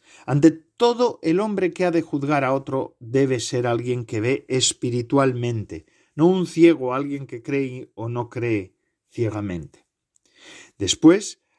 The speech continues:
antes de intentar enmendar el equívoco del otro, en otro, debe examinarse a sí mismo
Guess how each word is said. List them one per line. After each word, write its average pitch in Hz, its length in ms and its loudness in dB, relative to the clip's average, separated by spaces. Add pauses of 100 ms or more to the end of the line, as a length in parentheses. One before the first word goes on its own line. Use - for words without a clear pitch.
antes 135 340 -6
de 139 60 -2
intentar 127 560 -2
enmendar 131 540 -2
el 117 140 -2
equívoco 147 480 0
del 120 180 0
otro, 165 280 2
en 131 200 -6
otro, 165 480 -4 (240)
debe 190 520 4
examinarse 127 1000 -8
a 104 40 -10
sí 127 180 -10
mismo 113 580 -4